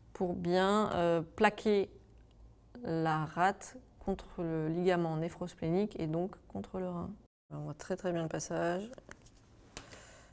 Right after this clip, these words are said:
Et puis hop, la, notre rate qui d'elle-même, hein, s'est mise comme ça pour, pour venir nous chercher. Donc là, on est dans la dernière, euh,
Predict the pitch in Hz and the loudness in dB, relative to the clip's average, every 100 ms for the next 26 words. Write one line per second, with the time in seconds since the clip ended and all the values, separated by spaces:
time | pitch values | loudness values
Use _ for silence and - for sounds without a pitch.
0 | - - - - _ - - 180 - 180 | -20 -20 -20 -20 _ -16 -12 -12 -8 -2
1 | 170 - 196 - 170 165 170 185 180 - | -2 0 -2 -2 0 2 4 4 4 4
2 | 190 - 185 180 170 196 214 220 190 190 | 2 2 2 6 8 8 8 8 6 4
3 | 175 208 214 - 208 208 220 262 - - | 6 8 8 6 8 10 10 10 2 -4
4 | 170 180 185 220 226 226 196 - 214 294 | 2 4 8 10 8 6 2 2 2 2
5 | - _ _ _ _ _ - 254 233 208 | -6 _ _ _ _ _ 6 8 10 10
6 | 196 190 233 240 240 233 214 196 190 185 | 10 10 10 10 8 8 8 10 10 10
7 | 180 | 8